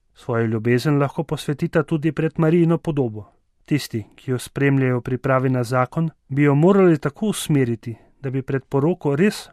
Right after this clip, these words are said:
molila, kar bi jima lahko zelo dobro delo. Poročno bogoslužje je edinstven dogodek, ki ga je treba obhajati v okviru družinskega in družbenega praznovanja. Prvi Jezusov čudež se je zgodil na svadbi v Kani.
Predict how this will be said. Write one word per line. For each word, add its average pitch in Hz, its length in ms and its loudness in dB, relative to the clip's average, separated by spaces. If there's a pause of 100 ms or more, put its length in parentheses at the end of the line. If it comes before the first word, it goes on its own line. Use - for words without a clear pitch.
molila, 156 460 0 (260)
kar 131 180 -6
bi 127 200 -2
jima 139 160 2
lahko 127 320 -4
zelo 185 240 0
dobro 170 340 0
delo. 120 320 -4 (580)
Poročno 139 500 0
bogoslužje 143 800 -2 (120)
je 139 200 0
edinstven 165 540 0
dogodek, 127 560 -2 (200)
ki 143 140 -10
ga 131 80 -4
je 127 60 -4
treba 143 300 -4
obhajati 139 560 -2
v 143 100 -2
okviru 127 440 0
družinskega 151 800 0 (100)
in 139 120 -4
družbenega 147 640 -2
praznovanja. 131 800 -2 (280)
Prvi 120 360 0
Jezusov 123 420 -4
čudež 175 500 -2
se - 160 -10
je 135 40 -2
zgodil 139 340 -4
na 147 100 0
svadbi 156 420 -2
v 135 60 -4
Kani. 110 400 -6